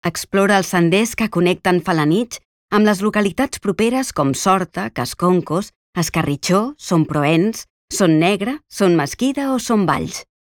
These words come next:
Delecta't amb la diversa gastronomia local al mercat municipal, les tafones o la tradició vinícola de Felanitx, que remunta a principis del segle vint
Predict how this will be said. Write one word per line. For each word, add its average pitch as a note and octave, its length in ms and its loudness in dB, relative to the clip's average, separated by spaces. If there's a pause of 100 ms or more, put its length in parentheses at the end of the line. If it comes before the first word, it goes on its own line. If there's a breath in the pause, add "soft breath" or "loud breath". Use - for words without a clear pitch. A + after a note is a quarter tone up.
(340)
Delecta't G#3+ 680 2
amb G3+ 120 4
la F#3+ 80 4
diversa G3 440 0
gastronomia G3 680 2
local G3 400 0
al G3 120 2
mercat E3+ 400 0
municipal, E3+ 720 0 (360)
les F#3 240 2
tafones C4 680 -2 (100)
o G#3+ 100 4
la E3+ 140 4
tradició F#3 480 2
vinícola G3 480 2
de F3 100 0
Felanitx, F3+ 560 0 (360)
que F3+ 120 2
remunta D#3+ 640 2
a D#3 80 0
principis D#3+ 600 0
del D#3+ 160 0
segle E3+ 360 -2
vint G#3+ 300 0